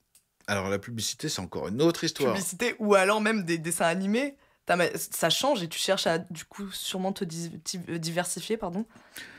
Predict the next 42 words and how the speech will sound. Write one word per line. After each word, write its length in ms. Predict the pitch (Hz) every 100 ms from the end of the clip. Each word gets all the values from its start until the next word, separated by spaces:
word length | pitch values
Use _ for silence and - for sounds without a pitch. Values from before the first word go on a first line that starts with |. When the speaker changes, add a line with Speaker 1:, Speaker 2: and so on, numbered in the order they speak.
| - - - - _ -
Speaker 1:
Bah 320 | - 113 113
ouais, 260 | 117 165 196
mais 140 | 123
bon, 180 | 113 165
de 120 | 165
toute 200 | 151 175
manière, 220 | - 180 185
quand 140 | 135
t'es 120 | 127
guitariste, 640 | 107 107 110 135 185 - 139
euh, 160 | 120
tu, 400 | 110 107 101 101 92
t'es, 160 | 110
t'es, 220 | 95 110 101
t'es 160 | -
censé, 420 | 98 120 107 -
euh, 220 | 135 117 98
jouer 200 | 95 110
de 120 | 117
tout. 180 | - - _ _ _ _ _ _ _ _ _ _ _ _ _ _ _ _ _ _ _ _ _ _
Speaker 2:
C'est 140 | - 196
vrai ? 240 | 202 302 _ -
Speaker 1:
Bah 100 | 87
oui. 60 | 143
Speaker 2:
Je 60 |
sais 140 | 202 190
pas. 340 | - - _ _
Speaker 1:
Bah 140 | 113
oui, 140 | 113 175 -
si, 140 | - 135
si, 200 | - 208
si, 60 |
Speaker 2:
Ok. 80 | 214
Speaker 1:
si. 260 | 123 190 185
Ouais, 140 | 147 165
ouais, 180 | 254 240
ouais, 80 | 208
bah 180 | 104 131
oui. 220 | 196 147 - - -
A 80 | -
priori, 580 | - 104 101 104 147 143
euh, 120 | 98